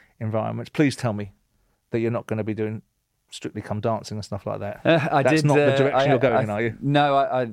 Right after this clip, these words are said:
Speaker 2: I didn't, I didn't go down the route of, of, uh, dancing. I'm six-foot-six. I think anyone who's six-foot-six is,
Speaker 1: Mm.
Speaker 2: is a risky business, dancing,
Speaker 1: Peter
Speaker 2: but
Speaker 1: Crouch tried it on the pitch and wasn't
Speaker 2: didn't
Speaker 1: a great look,
Speaker 2: work.
Speaker 1: was it? No.
Speaker 2: Uh, no, we're bo-, to be honest, we, you know, we, we,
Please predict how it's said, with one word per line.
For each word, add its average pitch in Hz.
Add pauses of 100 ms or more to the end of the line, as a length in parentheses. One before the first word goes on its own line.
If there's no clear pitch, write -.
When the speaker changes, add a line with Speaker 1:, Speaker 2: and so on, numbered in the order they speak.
Speaker 2:
I 113
didn't, 123
I 113
didn't 123
go 117
down 110
the 98
route 101
of, 98
of, 98
uh, 92
dancing. 95
I'm 98
six-foot-six. -
I 101
think 98
anyone 98
who's 90
six-foot-six -
is, 110
Speaker 1:
Mm. 107
Speaker 2:
is 98
a 101
risky 101
business, 95
dancing, 98 (120)
Speaker 1:
Peter 131
Speaker 2:
but -
Speaker 1:
Crouch 120
tried 107
it 110
on 110
the 110
pitch -
and 107 (160)
wasn't 113
Speaker 2:
didn't -
Speaker 1:
a -
great 98
look, 95
Speaker 2:
work. 90
Speaker 1:
was 110
it? 107
No. 104 (400)
Speaker 2:
Uh, 127
no, 196
we're 185
bo-, -
to 180
be 196
honest, 220
we, 131
you 143
know, 113
we, 120 (560)
we, 117